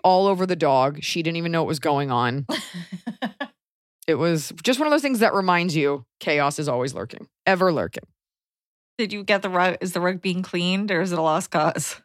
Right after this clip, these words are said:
Speaker 1: Yeah, we're gonna take it to get cleaned. You can't clean it. It's too thick. Like,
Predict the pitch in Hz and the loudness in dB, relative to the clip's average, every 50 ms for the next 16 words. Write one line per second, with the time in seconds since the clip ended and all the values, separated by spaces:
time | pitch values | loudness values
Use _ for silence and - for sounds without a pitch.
0 | _ _ _ _ _ _ _ - - - - - 135 131 120 - 120 - - - | _ _ _ _ _ _ _ -8 -6 -6 -6 -6 -6 -6 -6 -6 -8 -8 -8 -8
1 | - - - - - - - - - 131 135 139 - - - - - - 101 90 | -8 -8 -10 -8 -10 -10 -10 -10 -6 -4 -4 -4 -4 -4 -6 -6 -6 -6 -4 -4
2 | 87 - 147 160 - - - - 156 147 - - 139 113 143 - - - - 175 | -4 -2 -4 -4 -4 -4 -2 -2 -2 -2 -2 0 0 0 0 -4 -6 -2 0 0
3 | 175 | 0